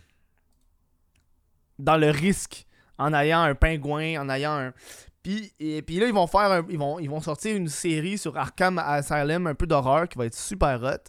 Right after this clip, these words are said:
Ça, j'ai hâte. Tu sais, le film, de façon générale, il était vraiment plus terre à terre. Tu sais, on est retourné aux sources, là. C'est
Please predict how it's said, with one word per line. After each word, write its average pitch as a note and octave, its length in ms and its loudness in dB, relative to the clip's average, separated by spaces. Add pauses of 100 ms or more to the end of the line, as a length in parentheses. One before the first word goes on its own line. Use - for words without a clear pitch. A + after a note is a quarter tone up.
(420)
Ça, - 140 -4
j'ai F3 120 4
hâte. C#3+ 220 6 (240)
Tu - 80 -2
sais, B3+ 40 2
le A#3 100 6
film, C4 160 2
de C4 40 4
façon E3+ 200 0
générale, D#3+ 280 2
il F#3+ 40 -2
était D3 120 -2
vraiment D3 180 2
plus E3+ 180 -2
terre C#3+ 160 2
à B2+ 80 0
terre. C#3+ 240 0
Tu - 580 -18
sais, A3+ 60 4
on G#3 100 6
est E3 60 2
retourné F3 260 0
aux E3 80 4
sources, D#3 320 -2
là. A#2 100 -4
C'est B2+ 220 -6